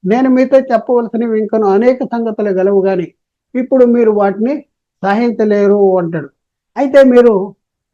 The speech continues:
ఆ, అయితే ఆయన సత్య స్వరూపి అయిన ఆత్మ వచ్చినప్పుడు మిమ్మల్ని సర్వసత్యంలోనికి నడిపించును.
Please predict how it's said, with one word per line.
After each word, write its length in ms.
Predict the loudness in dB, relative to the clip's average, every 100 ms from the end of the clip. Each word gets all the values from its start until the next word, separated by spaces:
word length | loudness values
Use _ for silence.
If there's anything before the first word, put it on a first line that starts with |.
| -4
ఆ, 240 | 0 0 2
అయితే 240 | 0 2
ఆయన 640 | 0 2 0 0 0 -2 -8 -14 _ _ -6
సత్య 240 | 0 0
స్వరూపి 440 | 2 2 2 2
అయిన 160 | 0 0
ఆత్మ 320 | -2 -4 -2
వచ్చినప్పుడు 680 | -4 -2 -4 0 0 0 -2 _ _ -2
మిమ్మల్ని 300 | 2 2 0
సర్వసత్యంలోనికి 1040 | -2 0 2 2 0 0 2 2 2 0 0
నడిపించును. 760 | 0 -2 -4 -2 0 0